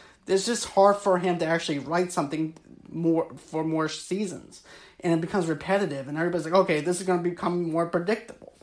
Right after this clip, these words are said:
And I think that doing four seasons is actually a smart move, especially the way the third season ended. And I'm not gonna get into spoiler territory with that in case you're actually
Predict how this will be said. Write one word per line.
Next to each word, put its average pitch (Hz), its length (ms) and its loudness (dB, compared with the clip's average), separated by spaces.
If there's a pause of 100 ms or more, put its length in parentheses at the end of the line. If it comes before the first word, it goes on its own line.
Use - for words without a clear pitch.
(400)
And 180 120 2
I 185 100 4
think 208 340 0
that 165 400 2 (260)
doing 190 240 6
four 170 240 -2
seasons 151 360 -4
is 131 60 -8
actually 143 320 -6
a 143 40 -10
smart 143 320 -8
move, 175 320 4 (260)
especially 262 460 4
the 202 100 4
way 175 380 4
the 156 120 -4
third 165 300 0
season 170 420 -6
ended. 214 460 0 (480)
And 170 220 4
I'm 170 100 2
not 196 140 8
gonna 196 140 4
get 185 160 4
into 170 140 0
spoiler 165 380 4
territory 190 640 2
with 202 180 0
that 208 180 2
in 151 100 -6
case - 380 -4
you're 170 200 2
actually 170 340 2